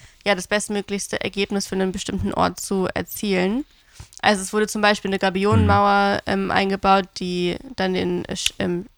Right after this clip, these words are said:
Speaker 1: Schall einfach, ne, umleitet
Speaker 2: Äh.
Speaker 1: oder, ähm, blockiert. Es wurde
Speaker 2: Was für eine Mauer? Sorry, für mich.
Speaker 1: Gabion, ich glaub, also ich, auf Englisch heißt es irgendwie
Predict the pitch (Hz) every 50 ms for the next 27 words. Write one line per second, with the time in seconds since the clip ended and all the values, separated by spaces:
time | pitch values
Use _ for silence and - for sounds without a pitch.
0 | _ - - - 180 180 185 - - 185 190 - - - _ _ - 185 - -
1 | 208 208 214 220 208 208 - - 202 - - - 165 - - - 175 - - 190
2 | - - - 190 _ _ _ _ - - 185 - - - 254 262 262 254 - -
3 | _ _ - - - - - - - - - _ _ _ _ _ _ _ _ -
4 | 220 - - - 208 220 220 196 202 202 185 - 107 - - - 135 135 131 131
5 | 135 139 143 139 143 - - 117 120 131 135 131 - - 117 104 113 131 143 -
6 | - - _ - - 220 196 190 208 202 202 214 226 240 262 277 285 285 - -
7 | - - - 208 208 - - - 208 202 190 196 - - 208 - - - - -
8 | - 220 233 220 220 214 202 202 202 202 196 202 185